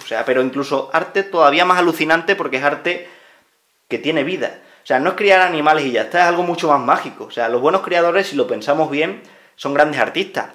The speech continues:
en su disciplina, es cierto, pero lo son, al igual que, por ejemplo, la gente que pinta este tipo de cuadros. Em, y nada, desde aquí, eh, simplemente mandarle un abrazo,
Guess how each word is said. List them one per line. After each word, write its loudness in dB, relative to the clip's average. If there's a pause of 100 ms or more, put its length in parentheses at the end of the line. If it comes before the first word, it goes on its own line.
en -4
su -4
disciplina, 0
es -4
cierto, -2
pero -6
lo -10
son, 2
al -2
igual -2
que, -8
por -2
ejemplo, -4
la 2
gente -6
que -8
pinta -4
este -6
tipo -8
de -2
cuadros. 2 (500)
Em, 0 (400)
y -2
nada, 8
desde 6
aquí, 0
eh, 2
simplemente 4
mandarle 4
un 4
abrazo, 2